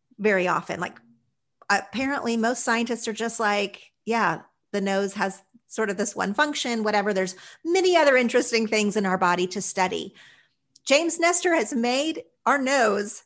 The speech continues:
so fascinating in this book. I have caught myself thinking about the way that I'm breathing every sing-, every single day since I read this book. Like, not only making sure that I'm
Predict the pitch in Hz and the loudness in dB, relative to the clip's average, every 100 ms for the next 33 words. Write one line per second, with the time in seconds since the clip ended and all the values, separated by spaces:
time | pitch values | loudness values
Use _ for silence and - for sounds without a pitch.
0 | _ - - 294 349 302 415 - 220 202 | _ -14 2 2 4 4 4 2 0 0
1 | 196 202 226 254 - 294 262 - - 254 | 0 0 0 -2 0 0 0 0 0 2
2 | 330 - 320 320 320 - 196 170 185 - | 0 0 0 0 -2 -2 2 2 0 -8
3 | _ _ _ 285 285 320 302 214 185 - | _ _ _ -4 -2 -2 0 2 2 2
4 | - _ - 196 190 214 254 254 226 208 | -6 _ -4 0 2 2 2 0 -2 -2
5 | 165 180 196 294 381 349 _ _ _ - | -2 -2 -2 -6 -8 -10 _ _ _ 0
6 | 254 269 240 214 - 226 240 240 226 175 | 0 0 -4 -6 -2 0 2 0 -2 0
7 | 185 - - - 202 180 180 175 - - | 0 -2 -6 -6 -2 -2 -2 -4 -8 -6
8 | 190 175 - - - - - - 240 277 | -4 -4 -6 -20 -20 -20 -20 0 2 4
9 | 247 214 202 196 208 214 185 170 165 | 2 2 0 -2 -4 -4 -4 -4 -4